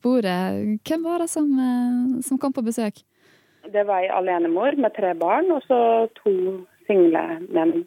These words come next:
Speaker 2: som kom.
Speaker 1: Ja.
Speaker 2: Ja, de kom til slutt, og det var så trivelig.
Speaker 1: Sa de noe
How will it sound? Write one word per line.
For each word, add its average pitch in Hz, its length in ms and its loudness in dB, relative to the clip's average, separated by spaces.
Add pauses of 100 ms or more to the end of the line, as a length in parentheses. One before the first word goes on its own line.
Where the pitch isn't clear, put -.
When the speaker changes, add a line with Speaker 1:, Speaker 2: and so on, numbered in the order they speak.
Speaker 2:
som 180 160 -4
kom. 170 180 -12 (340)
Speaker 1:
Ja. 254 360 2 (360)
Speaker 2:
Ja, 214 160 -6
de 180 160 -2
kom 202 260 -14
til 269 140 -8 (140)
slutt, 202 220 -12
og 220 120 -2
det 202 140 0
var 214 240 -2 (120)
så 190 220 -10
trivelig. 185 400 -12 (840)
Speaker 1:
Sa - 300 0
de 233 120 2
noe 170 160 2